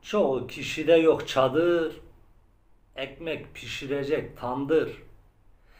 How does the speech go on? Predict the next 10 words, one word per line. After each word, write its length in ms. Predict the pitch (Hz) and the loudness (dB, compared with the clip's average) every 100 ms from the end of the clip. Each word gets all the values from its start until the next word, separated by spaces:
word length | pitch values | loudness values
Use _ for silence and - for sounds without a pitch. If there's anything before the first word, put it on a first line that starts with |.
| - - - | -20 -20 -10
İnsanlar 840 | 185 190 - 185 185 185 151 127 - - | -6 -6 -2 0 2 4 4 2 -10 -10
aç, 260 | 170 196 - - - | 2 4 4 0 -16
çıplak 840 | - - 175 - - 220 190 - - | -12 -8 -8 -8 6 8 8 6 0
baldır. 500 | 131 110 104 - - - - - _ _ _ _ _ _ _ - _ _ - | 0 0 -6 -14 -20 -20 -20 -20 _ _ _ _ _ _ _ -20 _ _ -12
Ağalar 600 | 113 107 110 131 147 - - - - _ - | -10 -10 -10 -10 -12 -18 -20 -20 -20 _ -14
koltuk 460 | 117 110 123 - | -14 -14 -20 -20
peşinde. 460 | - 113 - - - - - _ _ _ _ _ _ _ _ _ _ _ _ _ _ _ _ _ _ _ _ _ | -20 -20 -20 -20 -20 -20 -20 _ _ _ _ _ _ _ _ _ _ _ _ _ _ _ _ _ _ _ _ _
İktidar 600 | - - - 151 170 156 | -20 -20 -12 2 4 6
muhalif 560 | 139 139 135 156 165 - | 4 4 4 4 0 -2
kavgada, 800 | 139 135 123 139 156 180 - | 4 4 6 6 6 4 2